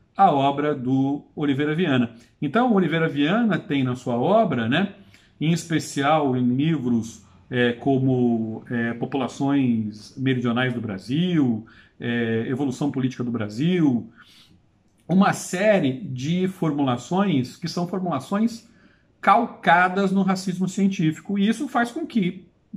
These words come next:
obviamente, né, é, a sua obra seja vista com um pouco de, de, de, vamos dizer assim, de reparos, né? Ou seja, é uma obra que causa na gente, né? Causa em quem a estuda,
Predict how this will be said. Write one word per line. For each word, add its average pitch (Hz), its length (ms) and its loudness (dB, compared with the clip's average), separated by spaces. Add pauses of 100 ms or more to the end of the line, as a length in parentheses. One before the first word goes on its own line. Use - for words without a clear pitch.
(260)
obviamente, 135 800 -2
né, 120 160 0 (520)
é, 123 460 0
a 139 80 -2
sua 160 260 -2
obra 151 280 2
seja 208 260 -2
vista 190 420 -4 (380)
com 226 180 -2
um 208 60 2
pouco 190 340 0
de, 190 520 -2
de, 135 440 0 (260)
de, 107 600 -6 (1120)
vamos 123 180 -2
dizer 120 100 0
assim, 120 360 -2
de 131 120 -4
reparos, 160 880 0
né? 156 260 -2
Ou 131 60 -4
seja, 127 300 -6
é 139 40 -4
uma 143 140 -4
obra 151 260 -2
que - 120 -10
causa 165 640 2
na 117 200 0
gente, 147 520 -2
né? 143 300 -4
Causa 127 300 -4
em 113 80 -2
quem 113 160 -6
a 113 60 -2
estuda, 113 840 -4